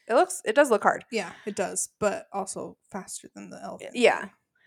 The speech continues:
Speaker 1: And, I mean, it's, it is high, but it's not like you would die if you fall, and you have a harness, and
Speaker 2: Mm-hmm. Yeah.
Speaker 1: so it is scary, but also you're safe.
Speaker 2: Yes.
Speaker 1: So, <laughs> so Lori, like, sat down and,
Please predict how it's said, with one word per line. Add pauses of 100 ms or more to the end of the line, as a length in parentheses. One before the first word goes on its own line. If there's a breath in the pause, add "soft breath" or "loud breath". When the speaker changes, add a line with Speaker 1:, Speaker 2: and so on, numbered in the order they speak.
(240 soft breath)
Speaker 1:
And, (220)
I
mean,
it's, (180)
it
is
high,
but
it's
not
like (540)
you
would
die
if
you
fall,
and
you
have
a
harness,
and
Speaker 2:
Mm-hmm. (220)
Yeah.
Speaker 1:
so
it
is (100)
scary,
but
also (800 soft breath)
you're
safe. (160)
Speaker 2:
Yes.
Speaker 1:
So, (140)
<laughs>
so
Lori,
like,
sat
down
and,